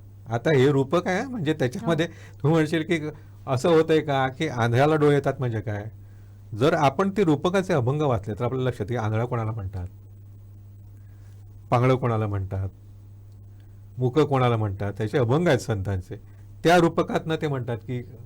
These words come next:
Speaker 1: आध्यात्मिक दृष्ट्या तो आंधळा आहे, आध्यात्मिक दृष्ट्या तो पांगळा आहे एखादा माणूस, एक आध्यात्मिक दृष्ट्या तो मुका झालेला आहे एखादा माणूस,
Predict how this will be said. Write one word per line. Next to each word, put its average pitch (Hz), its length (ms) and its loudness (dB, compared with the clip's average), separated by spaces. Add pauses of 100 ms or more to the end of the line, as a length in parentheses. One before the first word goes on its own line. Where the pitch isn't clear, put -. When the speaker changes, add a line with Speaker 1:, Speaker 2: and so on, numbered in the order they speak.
(420)
Speaker 1:
आध्यात्मिक 131 520 -2
दृष्ट्या 131 260 -4
तो 131 100 -8
आंधळा 95 300 -4
आहे, 85 120 -10 (540)
आध्यात्मिक 131 520 -2
दृष्ट्या 127 320 -2
तो 127 60 -4
पांगळा 101 340 -4
आहे 101 300 -6
एखादा 95 260 -6
माणूस, 92 360 -6 (600)
एक 123 240 -4
आध्यात्मिक 123 520 -4
दृष्ट्या 117 340 -4
तो 123 60 -4
मुका 110 320 -4
झालेला 95 340 -4
आहे 98 260 -10
एखादा 98 260 -6
माणूस, 90 260 -6